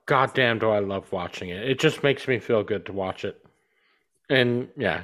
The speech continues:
a great story, great fun to watch. I, I totally recommend it. If you get Disney Plus, go ahead and check out The Rookie from two thousand two. It's, it's a good film.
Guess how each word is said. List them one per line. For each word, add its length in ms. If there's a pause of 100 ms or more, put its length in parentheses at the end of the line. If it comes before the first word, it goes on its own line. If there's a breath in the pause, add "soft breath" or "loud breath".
a 220
great 420
story, 540 (680)
great 360
fun 260
to 100
watch. 420
I, 300 (440 soft breath)
I 120
totally 320
recommend 540
it. 100
If 100
you 80
get 220
Disney 340
Plus, 600
go 140
ahead 180
and 80
check 240
out 180
The 80
Rookie 500 (360 soft breath)
from 240
two 180
thousand 500
two. 320
It's, 260
it's 240
a 40
good 240
film. 300